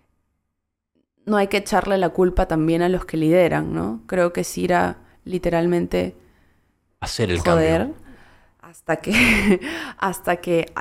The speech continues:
Speaker 1: y, y unirnos, sobre todo unirnos. Por ejemplo, la maravillosa Andrea Martínez teloneó Coldplay. Maravillosa. Yo vi, y eso es algo que lo tenía, lo tengo en mi corazón, lo voy a, lo voy a expresar.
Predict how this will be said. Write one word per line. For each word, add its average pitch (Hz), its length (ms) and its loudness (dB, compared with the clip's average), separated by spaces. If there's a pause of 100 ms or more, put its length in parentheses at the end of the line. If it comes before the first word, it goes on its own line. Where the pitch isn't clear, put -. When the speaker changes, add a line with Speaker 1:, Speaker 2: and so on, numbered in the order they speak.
Speaker 1:
y, 190 180 2 (120)
y 196 120 4
unirnos, 185 960 4
sobre 165 360 4
todo 262 320 4
unirnos. 208 600 4
Por 190 140 2
ejemplo, 175 680 2 (560)
la 180 120 2
maravillosa 175 540 4
Andrea 208 280 4
Martínez 185 640 2
teloneó 165 460 0
Coldplay. 147 520 -2 (520)
Maravillosa. 170 840 2 (1300)
Yo 214 320 4
vi, 233 480 2 (340)
y - 100 -16
eso 190 120 -20
es 196 100 -20
algo 202 220 0
que 170 420 2 (220)
lo 180 160 -14
tenía, 175 400 0
lo 180 140 -2
tengo 190 120 -2
en 214 60 -2
mi 202 80 -4
corazón, 165 500 -2
lo 156 80 -4
voy 156 120 -6
a, 165 240 -2
lo 165 80 -4
voy 160 140 0
a 165 140 -4
expresar. - 440 -12